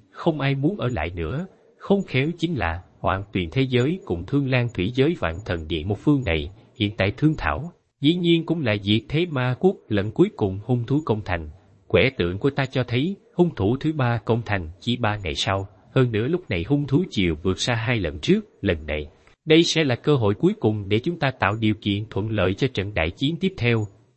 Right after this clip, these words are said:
Chỉ cần chúng ta có thể thừa dịp hung thú công thành phát động tập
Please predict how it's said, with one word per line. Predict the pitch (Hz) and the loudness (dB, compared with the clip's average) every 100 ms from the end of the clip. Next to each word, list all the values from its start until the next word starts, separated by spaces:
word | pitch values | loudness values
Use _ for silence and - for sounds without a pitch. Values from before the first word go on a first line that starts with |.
| _ | _
Chỉ | - | 0
cần | 180 131 117 | 4 2 2
chúng | 190 | -2
ta | 185 131 | -2 -2
có | 175 | -2
thể | 127 131 | 0 0
thừa | 117 | 2
dịp | 104 104 - | 0 0 -2
hung | 135 139 | -2 0
thú | 139 156 202 - _ - | 2 2 0 -8 _ -2
công | 117 | -2
thành | 104 92 | -2 -4
phát | - - | -4 -2
động | 107 85 - | -2 -2 -2
tập | 104 | -2